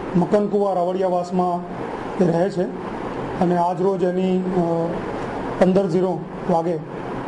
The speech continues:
અટક કરી અને વધુ પૂછપરછ કરવામાં આવી રહેલ છે. જરૂર જણાયે અન્ય આરોપી શોધવા માટે અને મુદ્દામાલ recover કરવા માટે પણ પૂછતાછ અને જરૂર જણાયે એના રિમાન્ડ પણ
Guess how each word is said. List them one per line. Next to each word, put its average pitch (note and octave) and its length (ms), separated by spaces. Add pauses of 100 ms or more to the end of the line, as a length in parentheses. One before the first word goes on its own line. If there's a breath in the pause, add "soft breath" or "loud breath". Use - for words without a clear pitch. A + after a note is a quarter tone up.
(460)
અટક E3+ 280
કરી G3 240
અને F3 160
વધુ E3 320
પૂછપરછ F3+ 400 (920)
કરવામાં E3+ 640
આવી F3+ 180
રહેલ D#3+ 220
છે. F3 140 (920)
જરૂર F#3 300
જણાયે G#3 520 (840)
અન્ય F#3+ 200
આરોપી G3 340
શોધવા F#3+ 340
માટે F#3+ 260 (840)
અને F3 340
મુદ્દામાલ F3 460
recover F3 340
કરવા F3 280
માટે E3+ 260
પણ E3+ 180 (1400)
પૂછતાછ G#3 360 (140)
અને F3+ 280
જરૂર F3 260
જણાયે F3+ 320 (480)
એના F3+ 140
રિમાન્ડ F3 360
પણ F#3 80